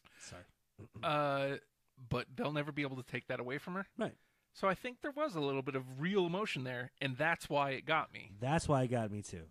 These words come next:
Speaker 1: Yeah, we're talking about the, the promo after the match. Alexa Bliss doing the, uh, doing the, uh, the ring, uh, interview, and, uh, damn, dude, Mm,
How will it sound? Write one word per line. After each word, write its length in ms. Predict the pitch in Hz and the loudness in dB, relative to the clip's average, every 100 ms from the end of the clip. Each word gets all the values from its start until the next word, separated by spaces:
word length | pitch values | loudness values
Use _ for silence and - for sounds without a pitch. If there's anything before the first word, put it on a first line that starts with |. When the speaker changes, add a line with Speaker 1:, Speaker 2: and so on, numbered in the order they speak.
| _ | _
Speaker 1:
Yeah, 200 | - 110 | -8 -6
we're 120 | 107 123 | -4 0
talking 180 | 180 | 2
about 140 | 160 139 | 2 2
the, 160 | 120 | 0
the 160 | 110 113 | 0 -2
promo 440 | - 151 135 123 | 0 0 2 0
after 220 | 113 - 107 | -2 -4 -8
the 60 | |
match. 260 | 92 92 98 | -6 -6 -6
Alexa 320 | 104 120 - | -2 -2 -2
Bliss 420 | 101 95 90 - - _ _ _ - | -4 -4 -6 -10 -18 _ _ _ -6
doing 260 | 117 113 | -2 -2
the, 260 | 107 101 95 | -2 -4 -4
uh, 180 | 87 85 _ - | -6 -10 _ -18
doing 240 | 104 101 101 | -6 -6 -4
the, 240 | 98 95 | -6 -6
uh, 280 | 95 90 82 95 | -6 -8 -12 -12
the 300 | 92 85 78 95 | -12 -12 -14 -10
ring, 500 | 107 127 131 123 120 110 _ _ _ _ _ _ _ _ _ _ _ _ _ _ _ 117 | -2 -2 -2 -6 -8 -10 _ _ _ _ _ _ _ _ _ _ _ _ _ _ _ -8
uh, 160 | 107 - | -8 -6
interview, 500 | 127 113 104 90 87 - _ _ _ | -8 -4 -4 -4 -8 -10 _ _ _
and, 300 | 92 95 92 95 | -8 -6 -4 -6
uh, 300 | 90 87 85 92 | -6 -6 -10 -10
damn, 340 | 95 90 85 | -10 -8 -10
dude, 280 | 87 92 87 87 _ _ _ _ - | -8 -6 -8 -12 _ _ _ _ -10
Mm, 220 | 110 | -10